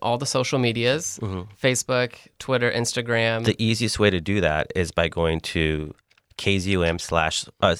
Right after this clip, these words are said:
Speaker 2: K Z U M dot org slash psychobabble, where we've put together all of the information you need to
Speaker 1: Yes.
Speaker 2: get us on social media, like Cody said.
Speaker 1: Yeah, you can see pictures of us doing cool stuff around town.
Speaker 2: Yeah.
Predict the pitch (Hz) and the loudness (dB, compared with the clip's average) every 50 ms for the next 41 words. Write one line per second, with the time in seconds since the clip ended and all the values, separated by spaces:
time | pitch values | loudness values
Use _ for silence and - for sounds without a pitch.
0 | - - - 131 131 123 113 131 110 104 98 98 101 - - _ - 90 92 98 | -2 -4 -2 0 0 0 0 0 0 2 2 0 -2 -4 -6 _ 0 2 2 2
1 | - - 90 82 80 82 76 - - - 80 78 - - - - - 92 98 - | 2 0 -2 0 0 0 -2 -4 -2 -2 -2 -2 -2 -4 -6 -2 0 0 0 0
2 | 92 82 78 78 78 78 92 82 80 78 - _ _ - 101 98 92 98 104 110 | -4 -2 -2 0 0 0 0 0 -2 -2 -6 _ _ -2 0 0 0 2 0 -2
3 | 113 110 _ - - 107 - - 85 90 85 80 80 82 80 71 - _ _ _ | -2 -4 _ -2 -2 -2 -2 -2 -2 -2 0 0 0 0 0 -2 -4 _ _ _
4 | _ _ _ _ _ _ _ _ _ _ _ - 110 113 110 104 101 101 95 92 | _ _ _ _ _ _ _ _ _ _ _ -2 2 2 2 2 2 0 -2 -2
5 | 85 87 78 85 - - 87 82 80 - 85 85 82 80 80 80 80 - _ - | -2 -2 -2 -2 -2 -2 0 0 0 0 0 0 0 0 0 -2 -4 -8 _ -8
6 | - - 90 82 80 - 82 82 85 82 - - 82 82 80 80 82 85 82 - | -2 0 0 0 0 0 0 0 0 0 -2 0 0 0 2 0 0 -2 -4 -2
7 | - 85 85 - 80 78 80 80 80 76 80 76 73 82 80 - - 82 80 80 | 0 0 0 0 0 0 0 0 0 -2 -2 -2 -2 -2 -2 0 0 0 0 0
8 | 78 - - 78 82 80 - _ _ _ _ _ _ - 120 107 90 - _ _ | -2 -4 -4 -4 -4 -4 -8 _ _ _ _ _ _ -8 -6 -6 -6 -6 _ _
9 | _ - 117 - 120 113 - - 123 120 120 120 117 117 - - _ _ - - | _ -10 -6 -4 -2 -2 0 0 2 2 2 2 2 0 -2 -6 _ _ -6 -4
10 | 139 120 - 135 123 117 117 113 110 107 120 120 - - - - - _ _ _ | -4 -2 -2 -2 -2 -2 0 0 2 0 0 0 0 -2 -2 -4 -8 _ _ _
11 | _ _ - - - 123 117 117 120 117 - - 127 117 - - 120 117 120 120 | _ _ -16 -10 -4 -2 -2 0 -2 -2 -4 -6 -6 -4 -2 -2 0 0 -2 -2
12 | - 127 127 123 123 120 - 123 120 117 120 120 127 131 _ _ _ _ - 95 | -6 -6 -4 -2 -2 -2 -2 -2 -2 -2 -2 -4 -6 -10 _ _ _ _ -4 0
13 | 85 80 80 80 82 | 2 2 2 0 -2